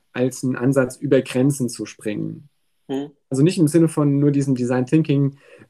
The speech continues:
Speaker 1: äh, E-, Ethos, ähm,
Speaker 2: Mhm.
Speaker 1: äh, äh,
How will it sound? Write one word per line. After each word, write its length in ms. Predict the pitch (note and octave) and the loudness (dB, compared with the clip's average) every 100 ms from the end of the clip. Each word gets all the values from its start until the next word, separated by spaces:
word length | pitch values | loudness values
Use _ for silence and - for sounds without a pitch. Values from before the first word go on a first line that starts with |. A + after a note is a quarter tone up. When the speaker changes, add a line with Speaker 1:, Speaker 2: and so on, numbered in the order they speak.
| - | -2
Speaker 1:
äh, 200 | B2+ C3 | 0 2
E-, 440 | C#3+ D3 - G#2+ | 0 -2 -4 -6
Ethos, 420 | C#3 C3+ C3 - | -4 -4 -4 -8
ähm, 380 | - B2 A#2+ A#2+ | -4 -2 0 -2
Speaker 2:
Mhm. 240 | A#2 A#2 - - - _ _ _ _ - | -2 -4 -8 -18 -20 _ _ _ _ -6
Speaker 1:
äh, 80 | A#2+ | -2
äh, 760 | A#2 A2+ - - A#2 A2+ B2 | 0 -2 -4 -8 -6 -6 -6